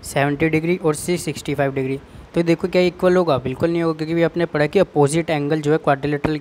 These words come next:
पैरेललोग्राम के वो इक्वल होते हैं। इक्वल होते हैं, तो ये अगर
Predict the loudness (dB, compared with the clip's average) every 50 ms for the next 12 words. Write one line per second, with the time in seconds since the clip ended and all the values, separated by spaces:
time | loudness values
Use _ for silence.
0 | -4 -2 -2 0 2 2 2 2 2 0 -2 -2 -4 0 0 0 0 -2 -8 -20
1 | -20 -20 -20 -20 -20 -20 -8 -6 -6 -4 2 2 4 4 4 0 -2 -6 -8 -8
2 | -2 2 2 2 2 2 0 0 0 -2 -2 -2 -4